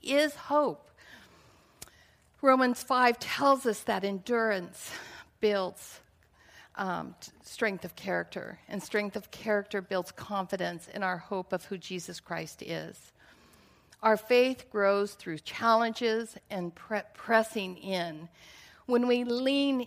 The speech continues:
in to those problems, when we lean into those fears, when we lean into those disappointments,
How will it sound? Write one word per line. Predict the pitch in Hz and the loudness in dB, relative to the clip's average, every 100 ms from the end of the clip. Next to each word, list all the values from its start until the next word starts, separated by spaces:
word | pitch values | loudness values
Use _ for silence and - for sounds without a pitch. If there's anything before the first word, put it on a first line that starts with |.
| - | -2
in | 240 247 240 220 170 175 | 2 4 6 4 2 -6
to | - 233 | -4 -2
those | 214 202 | 0 -2
problems, | - - 208 190 185 170 151 - - | -6 -4 2 2 2 -2 -8 -8 0
when | 240 233 | 0 2
we | 226 | 0
lean | 226 247 262 277 262 | 0 0 2 2 2
into | 254 262 - 233 | 2 0 -4 -2
those | 220 202 - | -2 -2 -8
fears, | - 214 196 175 170 | -6 -4 -2 -4 -6
when | 226 220 | -4 -2
we | 220 | -2
lean | 233 262 262 | 0 0 2
into | 254 254 262 254 | 2 2 0 -2
those | 240 220 - | 0 0 -2
disappointments, | 226 208 208 - 226 220 214 196 170 - - - | -4 -2 -4 -6 -6 -4 -6 -8 -8 -12 -18 -20